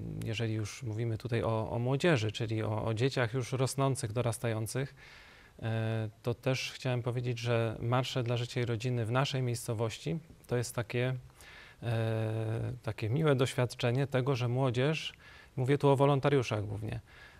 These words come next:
e, naprawdę włącza się właśnie w marsz, e, w służbę w czasie marszu, e, i jest aktywna, chce brać udział w, e, takich wydarzeniach.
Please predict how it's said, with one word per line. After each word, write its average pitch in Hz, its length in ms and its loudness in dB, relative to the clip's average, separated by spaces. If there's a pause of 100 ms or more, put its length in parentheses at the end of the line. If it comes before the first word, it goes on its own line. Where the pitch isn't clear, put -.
e, 113 220 0
naprawdę 127 520 2
włącza 123 400 2
się 120 180 -6
właśnie 117 480 -2 (140)
w 101 60 -10
marsz, 113 400 -2 (260)
e, 107 120 -2
w - 80 -10
służbę 110 600 0
w - 40 -12
czasie 113 260 -2
marszu, 113 520 -4 (480)
e, 117 260 0
i 123 100 -2
jest 127 240 2
aktywna, 123 640 0
chce - 220 -2
brać 117 260 -2
udział 113 320 -2
w, - 160 -14
e, 110 160 -2
takich 113 300 -6
wydarzeniach. 113 720 -4